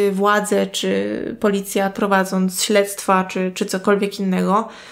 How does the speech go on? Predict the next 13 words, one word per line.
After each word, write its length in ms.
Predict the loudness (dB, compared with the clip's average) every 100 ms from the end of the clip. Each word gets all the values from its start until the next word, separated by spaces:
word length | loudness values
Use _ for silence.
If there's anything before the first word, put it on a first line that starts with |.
| -12
Mam 380 | -6 -2 0 0
takie 200 | 2 2
poczucie, 400 | 2 0 2 2
że 120 | 4
oni 280 | 2 2 2
czuli 240 | 2 2 2
się 140 | 0
po 100 | 0
prostu 280 | -2 0 2
bardzo, 300 | 2 2 2
bardzo 400 | 0 0 0 0
oszukani, 720 | -2 -2 0 0 0 -2 -6 _ -8
że 640 | -6 -4 -2 -2 -2 -4